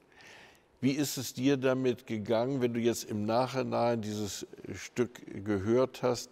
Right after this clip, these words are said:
Welche Prinzipien hat Ilja dort angewendet, um, äh, die Auseinandersetzung sozusagen musikalisch dann auch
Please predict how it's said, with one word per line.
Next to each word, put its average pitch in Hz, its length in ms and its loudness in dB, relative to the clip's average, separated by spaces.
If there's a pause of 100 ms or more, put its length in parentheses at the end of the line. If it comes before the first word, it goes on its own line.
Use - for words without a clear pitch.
(380)
Welche 123 300 8
Prinzipien - 720 -2
hat 107 240 0
Ilja 104 300 0
dort 90 260 -6
angewendet, 131 1040 2
um, 123 600 2
äh, 110 440 -2 (180)
die 113 180 -4
Auseinandersetzung 104 1120 -2
sozusagen 95 360 -10
musikalisch 92 680 -4
dann 90 200 -6
auch 95 240 -4